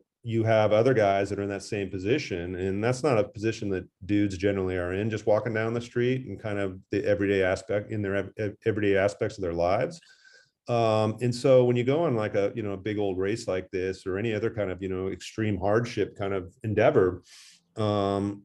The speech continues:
you get broken down, you get vulnerable. And when, when the people that are there around you kind of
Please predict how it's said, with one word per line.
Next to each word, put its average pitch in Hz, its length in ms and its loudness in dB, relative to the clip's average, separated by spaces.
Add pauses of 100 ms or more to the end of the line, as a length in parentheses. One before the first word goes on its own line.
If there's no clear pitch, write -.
(120)
you 123 140 0
get 139 140 4
broken 139 260 4
down, 98 600 -2
you 107 240 -4
get 113 300 2
vulnerable. 101 680 2
And 98 140 -2
when, 107 320 -4
when 110 260 -2
the 107 80 -6
people 160 320 -2
that 113 140 4
are 107 100 4
there 113 240 4
around 107 460 0
you 123 480 -2
kind 107 240 -2
of 92 200 -2